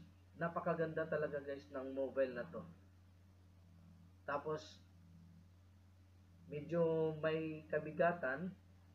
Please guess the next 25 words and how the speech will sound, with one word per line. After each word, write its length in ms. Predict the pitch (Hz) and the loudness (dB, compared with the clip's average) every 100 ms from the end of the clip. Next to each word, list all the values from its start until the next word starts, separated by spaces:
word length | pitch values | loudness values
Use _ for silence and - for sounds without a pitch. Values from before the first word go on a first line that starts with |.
| - - - - | -20 -18 -16 -6
kaysa 720 | 143 139 - 147 139 135 131 | -2 -2 0 2 4 4 2
dating 560 | 135 135 147 135 139 135 | 2 0 -2 -6 -4 0
Huawei. 460 | 139 151 123 127 156 - - - - - - - | 2 4 2 -2 -8 -14 -20 -20 -20 -20 -14 0
Tapos, 640 | 147 - 147 151 - - - - - - - | 2 2 2 0 -4 -18 -20 -20 -20 -20 -4
ang 480 | 147 147 151 151 165 | -2 -2 -2 -4 -8
screen 580 | - - 175 185 190 190 | -12 -4 4 4 6 4
niya, 220 | 185 180 | 4 4
guys, 400 | 151 139 139 - - - - - - - - 135 | 4 4 2 -6 -16 -18 -20 -20 -20 -20 -12 -4
malapad. 580 | 143 139 135 131 123 - - - - - - | 0 2 0 0 -2 -4 -10 -16 -18 -20 -12
Tapos, 320 | 127 131 135 | -8 -6 -6
hindi 180 | 131 147 | -4 0
naman 300 | 147 143 139 | 2 2 4
ganun 320 | 139 139 135 | 2 2 -2
kahaba. 880 | 131 131 131 127 127 127 123 131 - - - - - - - - - - - | 0 2 2 2 0 -2 0 0 -2 -10 -18 -20 -18 -18 -20 -20 -20 -20 -10
Okay, 320 | 131 - 139 139 | -6 -2 0 0
okay, 240 | 135 - | -2 -2
okay 300 | 160 - 165 | 0 0 0
lang 160 | 151 147 | 0 0
yung 160 | 143 | -2
kahaba 400 | 139 135 139 147 | 0 2 2 0
niya 240 | 135 127 127 | 0 -2 -4
at 80 | 170 | -6
saka 160 | 127 | -4
yung 240 | 127 127 120 | -4 -2 -4
lapad 320 | 117 120 | -4 -6